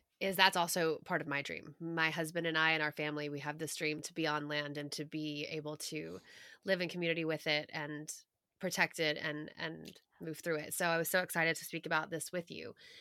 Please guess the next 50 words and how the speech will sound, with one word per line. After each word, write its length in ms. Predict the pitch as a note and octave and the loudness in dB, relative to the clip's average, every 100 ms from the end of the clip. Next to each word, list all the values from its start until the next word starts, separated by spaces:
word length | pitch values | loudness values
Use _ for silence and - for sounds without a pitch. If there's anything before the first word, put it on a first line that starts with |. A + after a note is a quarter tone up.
| - - | -20 -6
But 120 | A3+ A3 | -2 -2
for 180 | A#3 | -2
folks 420 | G#3+ A#3+ B3+ A#3 - | 0 4 2 2 -2
who, 420 | A#3 A3+ G#3+ G#3 | 4 6 4 2
you 120 | G3 | 0
know, 380 | G3 F3+ F3 F3 - | 2 2 2 -2 -6
maybe 220 | F3 E3+ | -4 0
they're 140 | G3 | 2
in 140 | A#3 C4 | 6 6
a 60 | G3+ | 6
big 180 | E3 | 4
city, 340 | - - D3 D3 | -2 -6 -8 0
and 80 | F#3+ | 6
I 60 | |
love 300 | G3 G3+ A3 | 8 8 8
that 160 | G#3+ G3+ | 6 4
you 120 | F3 | 2
mentioned 440 | F3 D#3+ - E3 D#3+ | 0 0 -2 -2 0
the 100 | D#3 | 2
Bangkok, 420 | D#3+ D#3+ D#3 C#3+ | 2 2 0 -2
'cause 140 | E3+ | 0
I 60 | E3+ | 2
remember 260 | E3 F3+ F#3+ | 2 2 0
being 220 | F3 E3 | 2 0
in 80 | D#3+ | 0
Thailand 400 | D#3+ E3 D#3 D#3 | 2 2 2 -2
in 80 | |
twenty 220 | D3+ E3 D#3+ | -4 -4 -2
seventeen 440 | D#3 D3+ D3+ D#3 | -2 -4 -4 -2
and 140 | D3 | -2
seeing 360 | - G#3+ G3+ F3 | 0 2 4 2
exactly 380 | D#3+ F#3+ G3+ A#3+ | 2 6 6 8
what 80 | A3+ | 10
you're 120 | A3+ | 10
talking 300 | A3 G3 G3+ | 10 8 6
about, 280 | F3 D3 - - - - | 6 4 4 -8 -4 2
like, 140 | F3+ | 2
these 200 | F3 E3 | 2 -2
huge, 600 | - - C4 C4+ C4 A#3 - | -2 0 4 4 2 0 -4
beautiful 480 | G3+ A3+ A3+ A3+ G#3 | 2 6 4 2 2
parks 400 | G#3+ G3+ F#3 - | 8 8 8 2
and 100 | F3 | -2
people 240 | G#3+ G#3 | -2 0
doing 280 | G3 G3+ G3+ | 2 4 4
the 60 | G3 | 4
Tai 200 | G3 F#3 | 4 4
Chi, 260 | - F#3+ | 2 2
and 80 | E3+ | 4
everyone's, 340 | E3+ F#3 G3+ G3+ | 4 2 2 2
like, 180 | G3 | 0